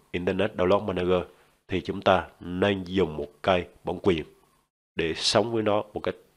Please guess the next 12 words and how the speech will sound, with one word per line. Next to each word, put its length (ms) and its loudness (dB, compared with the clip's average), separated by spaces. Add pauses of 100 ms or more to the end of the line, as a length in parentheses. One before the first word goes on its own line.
trọn 220 0
vẹn 160 -6
nhất. 120 -2 (1160)
Tránh 220 2 (340)
những 120 0
con 240 2
virus 260 4 (500)
lan 280 6
truyền 180 2
vào 100 0
máy 180 -2
bạn 180 2